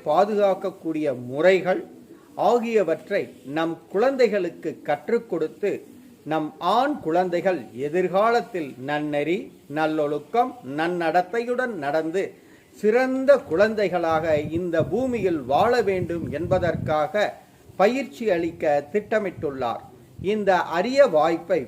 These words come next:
பெற்றோர்கள் அனைவரும் பயன்படுத்திக் கொள்ளுமாறு சபையின் சார்பாக வேண்டி விரும்பி கேட்டுக்கொள்கிறோம். எட்டு ஐந்து இரண்டாயிரத்தி இருபத்தி நாலு புதன்கிழமை இரவே பயிற்சிக்கு வந்துவிட வேண்டும்.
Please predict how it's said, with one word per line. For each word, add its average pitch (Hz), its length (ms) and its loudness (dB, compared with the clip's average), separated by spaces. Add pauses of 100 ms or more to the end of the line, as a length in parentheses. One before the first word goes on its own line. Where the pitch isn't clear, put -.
(100)
பெற்றோர்கள் 262 680 0 (200)
அனைவரும் 202 460 -2 (120)
பயன்படுத்திக் 202 800 -2
கொள்ளுமாறு 160 600 0 (500)
சபையின் 240 520 2
சார்பாக 151 500 2 (640)
வேண்டி 226 360 0 (160)
விரும்பி 165 360 0 (140)
கேட்டுக்கொள்கிறோம். 143 880 -6 (360)
எட்டு 269 300 -4 (340)
ஐந்து 214 240 0 (280)
இரண்டாயிரத்தி 214 720 2 (240)
இருபத்தி 226 440 2
நாலு 156 260 2 (320)
புதன்கிழமை 208 680 0 (220)
இரவே 185 320 4 (180)
பயிற்சிக்கு 190 640 -2 (140)
வந்துவிட 165 360 -2 (100)
வேண்டும். 120 300 -8